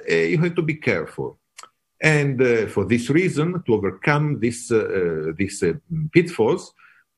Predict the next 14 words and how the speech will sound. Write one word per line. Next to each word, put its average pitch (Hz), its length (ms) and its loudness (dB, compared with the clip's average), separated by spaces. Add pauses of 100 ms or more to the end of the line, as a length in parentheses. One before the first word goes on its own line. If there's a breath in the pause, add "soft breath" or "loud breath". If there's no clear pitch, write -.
(140)
we 190 260 2
have 160 160 2
introduced 143 440 0
a 101 60 0
double 120 360 2
freeze 160 580 -2
and 135 180 2
sometimes 135 640 0 (100)
even 113 480 2 (160)
triple 135 400 2
freeze. - 540 -10 (1300)
But 98 300 0
we 156 200 4
know 131 800 0